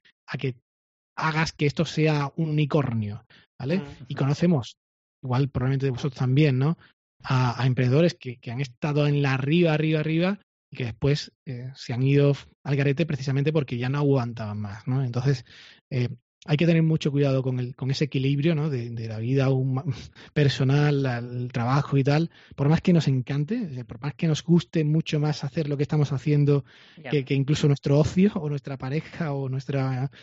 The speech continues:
Speaker 1: familia, nuestros hijos, pero, pero no, no, hay que poner límites. Y,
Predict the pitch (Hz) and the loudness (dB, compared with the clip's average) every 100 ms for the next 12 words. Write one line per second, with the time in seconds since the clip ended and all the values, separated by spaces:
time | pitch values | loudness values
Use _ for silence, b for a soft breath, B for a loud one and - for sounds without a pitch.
0 | B - 143 156 151 143 139 139 147 160 | B -2 2 4 6 4 2 0 2 2
1 | 208 - B B B B _ _ 143 143 | 2 -2 B B B B _ _ 0 2
2 | 135 151 139 147 156 151 135 135 151 151 | 2 0 0 0 0 0 0 0 2 2
3 | 135 127 123 127 131 - 151 143 | 2 0 -2 -4 -10 -4 0 0